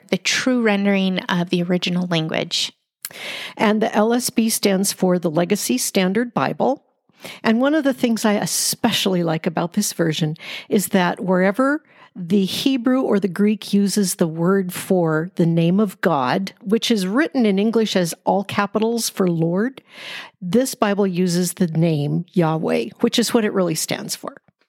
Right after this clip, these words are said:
Speaker 1: Okay. "And a great sign appeared in heaven, a woman clothed with the sun and the moon under her feet,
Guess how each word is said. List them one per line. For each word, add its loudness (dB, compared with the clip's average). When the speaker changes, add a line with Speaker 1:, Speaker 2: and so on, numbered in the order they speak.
Speaker 1:
Okay. -2
"And 2
a 2
great 0
sign 0
appeared 0
in 2
heaven, -2
a 2
woman 0
clothed -2
with -2
the 2
sun -2
and 2
the 0
moon 2
under 0
her 2
feet, -4